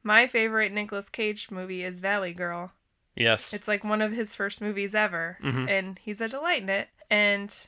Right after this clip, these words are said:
Speaker 1: obviously, we have an award named after him for a reason, because we think he can be a little over the top, i e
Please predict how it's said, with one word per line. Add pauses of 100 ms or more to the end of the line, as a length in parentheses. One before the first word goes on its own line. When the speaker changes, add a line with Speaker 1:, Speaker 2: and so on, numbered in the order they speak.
(240)
Speaker 1:
obviously,
we
have
an
award
named
after
him
for
a
reason, (200)
because
we
think
he
can
be
a
little
over
the
top, (1080)
i
e